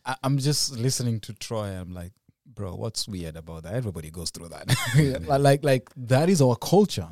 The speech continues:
That is a lot of families. That's a lot of people. It's, it's working two jobs, odd shifts, picking these, never home for the family or the kids and whatnot and stuff. But I think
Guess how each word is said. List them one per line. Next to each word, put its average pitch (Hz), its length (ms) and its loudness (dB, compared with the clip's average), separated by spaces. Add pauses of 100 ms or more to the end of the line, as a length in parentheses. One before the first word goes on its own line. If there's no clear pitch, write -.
(100)
That 143 200 6
is 135 120 8
a 117 60 6
lot 107 400 2
of 131 140 0
families. 107 500 2
That's 117 220 4
a 110 80 4
lot 107 200 2
of 104 260 -4 (100)
people. 143 380 -2 (440)
It's, - 420 2
it's - 520 -2 (600)
working 131 360 8
two 139 160 8
jobs, 110 680 4 (240)
odd 120 300 8
shifts, - 840 -2 (200)
picking 135 400 6
these, 113 360 2
never 123 240 4
home 117 360 6
for 107 440 6 (240)
the 120 120 0
family 110 560 4
or 104 120 2
the 101 120 -2
kids 110 460 -2
and 101 120 -2
whatnot 104 340 4
and 98 160 2
stuff. - 340 2 (480)
But 139 140 6
I 139 100 4
think 170 340 -2